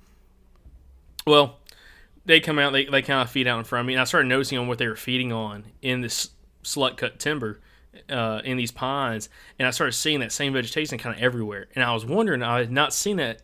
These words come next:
vegetation, which I can't tell you what it was. Again, Andrew, I'm not you, but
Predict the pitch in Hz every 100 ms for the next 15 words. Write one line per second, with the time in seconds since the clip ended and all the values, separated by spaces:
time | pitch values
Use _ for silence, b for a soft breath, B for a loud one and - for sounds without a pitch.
0 | - 127 123 175 175 117 120 120 127 120
1 | 113 113 113 113 110 110 110 104 - -
2 | 113 120 113 113 127 156 117 120 b b
3 | b b b - 147 147 127 -